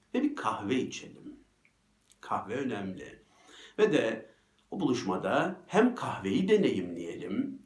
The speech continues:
hem kahveyi fenomenolojik olarak ele alalım, kokusunu, aromasını, o sıcaklığını, tadını hem onu anlatalım,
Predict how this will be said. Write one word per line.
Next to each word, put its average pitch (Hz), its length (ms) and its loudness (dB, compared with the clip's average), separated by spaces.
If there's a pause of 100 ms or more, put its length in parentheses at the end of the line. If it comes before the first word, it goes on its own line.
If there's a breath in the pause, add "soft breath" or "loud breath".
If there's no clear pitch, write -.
hem 131 220 -2
kahveyi 117 500 2
fenomenolojik 117 680 0
olarak 98 300 0
ele 101 160 0
alalım, 101 480 -4
kokusunu, 90 680 -8
aromasını, 95 720 -6
o 87 60 -12
sıcaklığını, 92 960 -6
tadını 107 640 -4 (200 loud breath)
hem 123 140 0
onu 143 180 6
anlatalım, 123 760 2